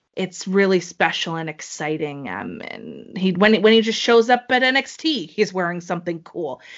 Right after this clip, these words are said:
And that's how it is all the time in his quote unquote street attire.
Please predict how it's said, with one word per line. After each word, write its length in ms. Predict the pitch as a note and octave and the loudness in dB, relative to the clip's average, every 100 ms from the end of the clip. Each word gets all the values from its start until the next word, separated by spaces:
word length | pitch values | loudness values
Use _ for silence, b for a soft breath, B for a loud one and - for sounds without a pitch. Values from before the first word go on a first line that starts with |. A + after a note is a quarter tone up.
| B | B
And 160 | F#3+ G3+ | 0 4
that's 320 | A3+ A#3 - | 4 2 -2
how 200 | B3 G#3+ | -2 0
it 80 | G3+ | 0
is 160 | G3 | -2
all 160 | F3+ F3 | -4 -4
the 80 | E3 | -8
time 320 | - D#3+ E3 | -10 -8 -8
in 80 | F3+ | -8
his 240 | E3 - | -10 -12
quote 280 | - A3 G#3 | 0 4 4
unquote 380 | F#3+ F#3+ F#3+ - | 2 -2 -4 -4
street 360 | - F#3+ F#3+ | -6 -2 -2
attire. 520 | E3+ - E3+ D#3+ D3+ | -4 -6 -4 -4 -6